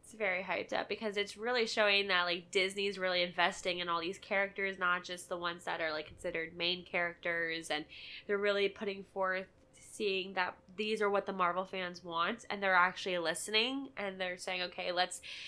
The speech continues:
make this one a film." And I'm really praying that we do get a solo Scarlet Witch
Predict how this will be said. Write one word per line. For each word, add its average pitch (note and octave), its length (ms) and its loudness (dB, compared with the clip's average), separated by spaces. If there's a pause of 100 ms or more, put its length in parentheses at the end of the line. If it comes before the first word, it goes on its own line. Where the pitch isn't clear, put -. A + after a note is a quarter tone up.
(180)
make F#3+ 240 6
this G3 180 -2
one F#3 140 -4
a F3+ 60 -4
film." E3+ 520 2 (280)
And A3 120 -2
I'm A3 240 -2
really C4 360 0
praying G#3+ 680 -4
that G3 160 0
we G#3 80 -2
do A#3 180 -10
get A3 160 -4
a G#3 80 -2
solo A3 800 -2
Scarlet G3+ 580 0
Witch G3 300 -4